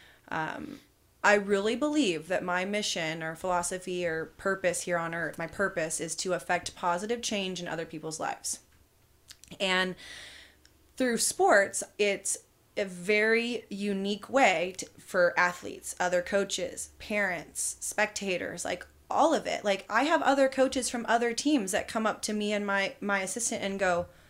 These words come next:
or even just me sometimes, "We really like the way you coach.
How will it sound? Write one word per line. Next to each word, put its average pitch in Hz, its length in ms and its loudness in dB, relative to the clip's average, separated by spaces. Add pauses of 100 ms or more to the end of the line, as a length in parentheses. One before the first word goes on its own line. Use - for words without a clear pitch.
(540)
or 214 140 6
even 220 240 0
just 196 180 0
me 214 140 0
sometimes, 190 560 -4
"We 190 380 2
really 247 220 6
like 202 200 4
the 202 80 0
way 185 140 4
you 220 180 0
coach. - 560 -2